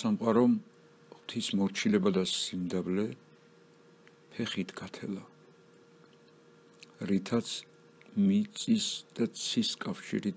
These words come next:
დაარღვია და მოშალა მათ შორის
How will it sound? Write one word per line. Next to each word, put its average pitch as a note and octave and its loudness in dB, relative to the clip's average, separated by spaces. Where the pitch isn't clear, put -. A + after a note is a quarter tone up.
დაარღვია F2+ -6
და A#2 2
მოშალა G2 0
მათ E2+ -4
შორის G2 0